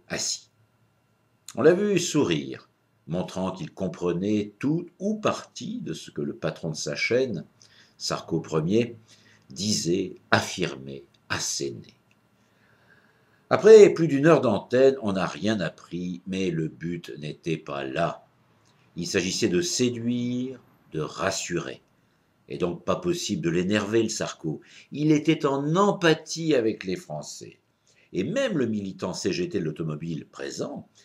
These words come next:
qui a tenté de le titiller, de l'agacer, n'a pas réussi.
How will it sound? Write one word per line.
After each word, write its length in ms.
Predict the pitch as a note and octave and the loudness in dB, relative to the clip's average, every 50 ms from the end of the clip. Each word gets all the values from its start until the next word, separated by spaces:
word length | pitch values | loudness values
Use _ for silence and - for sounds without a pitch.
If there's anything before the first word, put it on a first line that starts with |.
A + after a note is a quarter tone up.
| _ _ _ _ _ _ _ _ | _ _ _ _ _ _ _ _
qui 140 | - - D2+ | -8 -6 -6
a 60 | C#2 | -6
tenté 640 | - - F2+ F2 - - - G2+ G2 F2+ - - - - _ _ _ _ | -6 -6 -8 -8 -6 -2 0 2 2 0 -2 -4 -10 -20 _ _ _ _
de 80 | - D3 | -10 -10
le 140 | C#3+ D3+ - | -10 -10 -8
titiller, 760 | - D#3 D3+ D3+ F3+ F3+ E3+ F3 F#3+ F3+ E3+ C#3 - - - - _ _ _ _ _ _ | -8 -8 -8 -8 -10 -10 -10 -6 -2 -2 -2 -2 -2 -6 -10 -16 _ _ _ _ _ _
de 80 | - - | -4 0
l'agacer, 680 | E2 G#2 A2+ A2+ D3 D3 - - - A2+ - - - - | 2 2 2 2 0 0 0 -2 -4 -4 -6 -6 -8 -10
n'a 320 | - E2+ G2 F#2+ F#2 - - | -6 -4 -4 -4 -4 -4 -2
pas 180 | - G#2 G#2 F#2 | 0 2 2 2
réussi. 680 | - D#2 D#2 D2+ D2 - - - - - D#2 D#2 D2+ | 2 0 -2 -2 -4 -6 -8 -8 -8 -6 -6 -8 -8